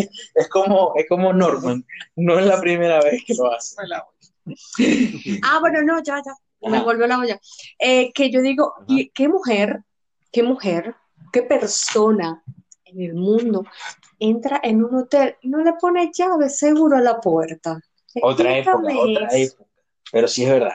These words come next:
Speaker 1: tienes razón.
Speaker 2: En todas las épocas, porque
Speaker 1: Ay, eso tiene una
Speaker 2: algo
Speaker 1: explicación.
Speaker 2: Ujú.
Speaker 3: Ya va, él pudo haber tenido también la llave de, de la puerta.
Speaker 1: Seguro la tenía, pero
Speaker 2: Bueno,
Speaker 1: es verdad
Speaker 2: pero,
Speaker 1: lo que dice
Speaker 2: pero
Speaker 1: Dani.
Speaker 2: por lo menos tú escuchas la llave y te, estamos a-,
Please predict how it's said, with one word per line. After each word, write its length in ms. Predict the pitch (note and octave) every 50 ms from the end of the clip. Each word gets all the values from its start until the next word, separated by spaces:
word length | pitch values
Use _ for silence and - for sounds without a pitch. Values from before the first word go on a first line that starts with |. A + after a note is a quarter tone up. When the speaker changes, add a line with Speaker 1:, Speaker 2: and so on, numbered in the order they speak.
| - -
Speaker 1:
tienes 180 | A2 A#2 A#2+ B2
razón. 320 | A#2+ - - A2 A2 - _ _ -
Speaker 2:
En 180 | - G#3+ G#3 G3+
todas 220 | G#3+ F#3+ - F3
las 180 | F#3+ A#3 C4+ C4+
épocas, 420 | B3 A#3 A#3 C4+ C4 C4 A#3+ A3+ A3
porque 720 | A3 A3 A3 G#3+ G#3+ G3+ G3+ G3 F#3+ F3+ F3 F3 D#3+ D#3+ D#3+ _ _ _ _ _
Speaker 1:
Ay, 140 | - D3+ D#3 D#3 - -
eso 220 | - E3 - F#3+ F#3
tiene 140 | G#3 G3 G3
una 80 | G3 G3+
Speaker 2:
algo 100 | G#3 F#3
Speaker 1:
explicación. 400 | E3 D#3+ - - D#3 A#2+ A2 - _ _ _ _ _ -
Speaker 2:
Ujú. 240 | G#3 _ A3 G3+ - _ _ _ _ _ _ _ _ _ _ _ _ - - _ _ -
Speaker 3:
Ya 80 | E3+ F#3
va, 120 | - - -
él 160 | E3+ D#3 E3+
pudo 180 | F3 F#3 G3 G#3
haber 180 | G#3 G3+ F#3
tenido 220 | - F#3 F#3+ G3 F#3
también 260 | G3 F3 E3+ E3+ F#3
la 80 | F#3
llave 280 | E3+ D#3+ D#3 D#3 E3 F3
de, 180 | F3+ E3+ C3+ - -
de 80 | C3
la 100 | B2+ A2+
puerta. 240 | - - C#3 B2 - -
Speaker 1:
Seguro 320 | - - B2+ C3+ C#3 D#3
la 160 | D#3+ E3 D#3+ -
tenía, 300 | C#3 C3+ C#3+ C#3 C3+ B2
pero 40 | A2
Speaker 2:
Bueno, 140 | C3+ C#3 C#3
Speaker 1:
es 60 | C#3
verdad 140 | E3+ E3 E3+
Speaker 2:
pero, 80 | E3+ E3+
Speaker 1:
lo 60 | E3
que 40 | D#3+
dice 160 | D#3 C#4+ - -
Speaker 2:
pero 80 | C#4 B3
Speaker 1:
Dani. 80 | B3 A3
Speaker 2:
por 120 | B3+ B3
lo 80 | B3+ B3+
menos 260 | B3+ C4 C4 C#4+ -
tú 80 | - E4
escuchas 320 | E4+ F4+ E4 - F4 E4+
la 200 | D#4+ C#4 A#3 A3 -
llave 320 | D4 D4 D#4 D#4 D#4 D4+
y 240 | C4+ B3+ C4+ C4 -
te, 160 | - - -
estamos 380 | B3+ - - A3+ A#3 B3 C4 C#4+
a-, 280 | D4 A4 - _ _